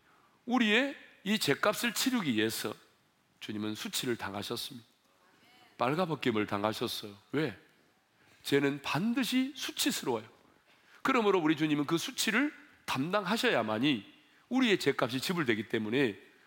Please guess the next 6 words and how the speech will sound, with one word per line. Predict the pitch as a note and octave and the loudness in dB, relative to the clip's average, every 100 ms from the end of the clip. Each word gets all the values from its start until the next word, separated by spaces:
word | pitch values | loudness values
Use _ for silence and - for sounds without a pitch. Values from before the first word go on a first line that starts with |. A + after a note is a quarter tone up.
| _ _ | _ _
주님은 | - F3 A2 A2+ E3 A3 _ | -4 -2 0 0 -2 -8 _
십자가 | - - - B2 G#2 | -16 -8 -2 -2 0
위에서 | G#2 A2+ - E3 G#3+ - _ | 0 -2 -2 -4 -4 -12 _
그 | - | -8
수치를 | C3+ D#3 - A#2 G#2+ | -8 -8 -4 -2 -2
당하시고 | G#2 A2+ - C3+ F3+ | -2 -2 -2 -2 -2